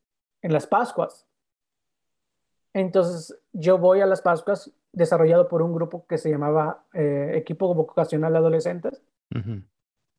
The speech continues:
Speaker 1: Y era yo, mira cómo son las cosas, recordándolo ahora, en la secundaria.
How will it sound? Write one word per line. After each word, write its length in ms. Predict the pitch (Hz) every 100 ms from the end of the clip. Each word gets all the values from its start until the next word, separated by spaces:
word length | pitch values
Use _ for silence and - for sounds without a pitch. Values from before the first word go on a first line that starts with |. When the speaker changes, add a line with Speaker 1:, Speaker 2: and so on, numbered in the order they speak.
| _
Speaker 1:
Y 160 | - 175
era 340 | 190 226 226
yo, 680 | 165 170 214 196 180 170 170 - -
mira 400 | 160 143 135 _ _
cómo 220 | 151 147
son 180 | - 160
las 160 | 139
cosas, 680 | - 151 151 139 123 _ _ _ _ _
recordándolo 580 | 151 151 139 143 165 156
ahora, 240 | 139 156
en 80 | 151
la 100 | 151
secundaria. 1040 | - 160 - 208 143 147 190 185 143 139